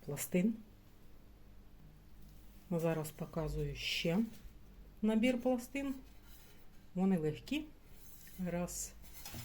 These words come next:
і два. Ось так. І ще один зараз.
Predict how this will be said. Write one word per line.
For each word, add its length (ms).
і 120
два. 360
Ось 220
так. 380
І 200
ще 400
один 420
зараз. 460